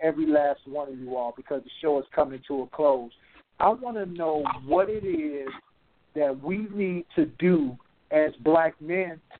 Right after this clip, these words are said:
to kind of face some of our challenges. Like I spoke to myself,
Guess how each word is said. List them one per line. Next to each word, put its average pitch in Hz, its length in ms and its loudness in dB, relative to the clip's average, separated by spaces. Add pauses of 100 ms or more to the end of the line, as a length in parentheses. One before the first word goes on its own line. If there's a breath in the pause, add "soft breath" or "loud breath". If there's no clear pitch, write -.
(160)
to 175 120 -2
kind 170 200 -2
of 151 160 -8
face 190 320 4
some 165 140 -2
of 151 100 -4
our 151 240 0
challenges. 180 440 -4
Like 139 180 -4
I 180 80 -2 (140)
spoke 170 260 0
to 170 80 -2
myself, 156 520 2